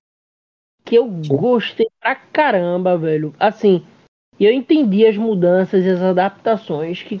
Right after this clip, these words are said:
e quando eu assisto eu ainda continuo gostando, não mudei a, a, a minha forma de imaginar, de pensar, que eu acho que foi o,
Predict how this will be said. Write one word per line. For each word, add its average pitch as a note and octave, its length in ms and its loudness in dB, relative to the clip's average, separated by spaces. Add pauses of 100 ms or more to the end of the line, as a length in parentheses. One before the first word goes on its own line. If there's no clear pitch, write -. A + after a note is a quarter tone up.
(120)
e G#3 140 -2
quando A#3+ 280 0
eu C#4+ 60 4
assisto A3 540 0
eu A3+ 40 6
ainda A3+ 220 0
continuo C#4 500 2
gostando, G#3 640 2
não G#3+ 420 4
mudei G3+ 460 2
a, G3 300 -2
a, G3 180 -6
a G3 80 0
minha G3+ 160 4
forma F#3 340 0
de E3+ 80 -4
imaginar, E3 600 -4 (460)
de E3+ 120 -2
pensar, F3 640 0 (640)
que A3 80 0
eu G#3 40 4
acho A3 120 -4
que A#3+ 120 -4
foi C#4 340 2
o, B3 60 -2